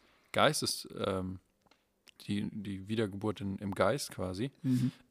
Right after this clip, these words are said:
Speaker 1: <clears throat> um dieses alte sündhafte Ich zurückzulassen,
Speaker 2: Mhm.
Speaker 1: um dann
Speaker 2: Ja.
Speaker 1: die, ähm,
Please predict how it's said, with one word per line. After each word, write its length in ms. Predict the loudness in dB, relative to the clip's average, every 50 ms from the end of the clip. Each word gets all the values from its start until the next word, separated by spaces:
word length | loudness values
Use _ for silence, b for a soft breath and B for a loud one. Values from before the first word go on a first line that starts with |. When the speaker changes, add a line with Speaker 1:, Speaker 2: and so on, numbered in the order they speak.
| -6 -6 2 _
Speaker 1:
<clears throat> 260 | 4 6 6 4 2
um 360 | 2 2 4 4 4 2 2 -2 _
dieses 300 | -6 -6 -4 -4 -4 0
alte 280 | 2 4 4 4 4 2
sündhafte 420 | 0 0 0 -2 -2 -2 -2 -4
Ich 160 | -6 -6 -6
zurückzulassen, 720 | -8 -6 -6 -6 -6 -4 -4 -2 -2 -2 -2 -4 -8 -8 -10 -10 _ -6
Speaker 2:
Mhm. 240 | -4 -4 -4 -4 -8 _ _ _ _
Speaker 1:
um 240 | -4 -2 0 0 2
dann 220 | 2 2 2 2
Speaker 2:
Ja. 120 | 0 -2 -6 -10 b b b b b b b b _ -4
Speaker 1:
die, 260 | -2 0 0 0 -2
ähm, 440 | 0 0 0 0 0 0 -2 -2